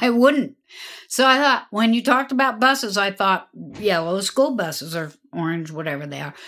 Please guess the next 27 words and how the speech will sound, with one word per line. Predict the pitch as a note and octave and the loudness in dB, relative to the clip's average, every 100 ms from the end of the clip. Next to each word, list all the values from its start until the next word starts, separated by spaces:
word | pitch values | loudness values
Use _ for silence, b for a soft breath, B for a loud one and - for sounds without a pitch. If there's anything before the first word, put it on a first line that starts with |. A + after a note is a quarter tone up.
| B B - | B B -10
school | - E4+ E4+ | -4 0 0
buses. | F#3 D#3 - D3+ - b b b b b | 2 0 -4 -12 -14 b b b b b
So | - - B3+ | -4 0 4
I'm | A#3+ A#3 | 4 4
with | C#4 E4 | 2 2
my | D#4+ | 2
friends | C4+ A#3 A3+ A3 | 2 2 0 0
one | A3 A3 | 0 0
time, | F#3+ F#3+ F#3+ G3+ A#3 | 2 2 2 2 0
and | - F#3+ F#3+ | 0 0 2
we're | F#3+ G3+ | 2 0
in | G#3 A3+ - | 0 -2 0
Arizona, | G3+ A#3 A3+ E3+ E3 | 2 2 2 0 0
we're | E3 F3+ | 0 0
in | F#3 | -2
Phoenix, | F#3 D3+ E3 G3 - B B B B _ - G#3 | -4 -2 -2 -2 -10 B B B B _ -4 0
and | G3+ G3+ G3+ G3+ G3 | 2 2 2 0 2
we're | A3 | 2
all | G#3 G#3+ G#3+ G#3+ _ F3+ | 4 2 0 -6 _ -6
going | - G#3 A3 A3 | 2 2 2 2
out | G3+ G3+ F#3+ | 0 -2 -2
to, | G#3 G#3 G3 - | 0 2 0 -6
you | - F#3+ | -6 -2
know, | F3+ F3 F3+ F#3 | 0 2 0 -2
to | F#3 G3+ G3+ | -2 0 0
hit | G#3+ A3 _ | 0 -4 _
the | G3 F#3+ F#3 F3+ | 0 2 0 -2